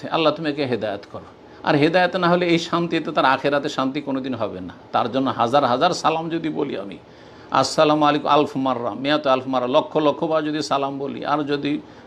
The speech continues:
বেনামাজি হয়ে কুফরের অবস্থায় মারা যায়, তাহলে কখনো তার শান্তি হবে না, তার আত্মার শান্তি হবে না। সুতরাং সমস্ত মুসলিমদেরকে বলবো যে নামাজি হন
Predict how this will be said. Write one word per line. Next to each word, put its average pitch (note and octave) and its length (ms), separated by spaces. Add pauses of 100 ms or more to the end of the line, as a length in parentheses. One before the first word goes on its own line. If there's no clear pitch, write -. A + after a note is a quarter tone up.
(100)
বেনামাজি D#3 600
হয়ে D#3 100
কুফরের D#3 360
অবস্থায় D3 400
মারা C3+ 300
যায়, A#2 280
তাহলে C3 240 (100)
কখনো D3+ 540
তার C#3 160
শান্তি A#2+ 360
হবে F#2 220
না, F#2+ 120 (540)
তার D3 140
আত্মার B2+ 260
শান্তি A2+ 340
হবে F#2 220
না। F#2 80
সুতরাং A2+ 400 (600)
সমস্ত C#3 420
মুসলিমদেরকে A#2+ 680
বলবো G#2+ 460
যে A2 140
নামাজি G#2 400
হন F#2 180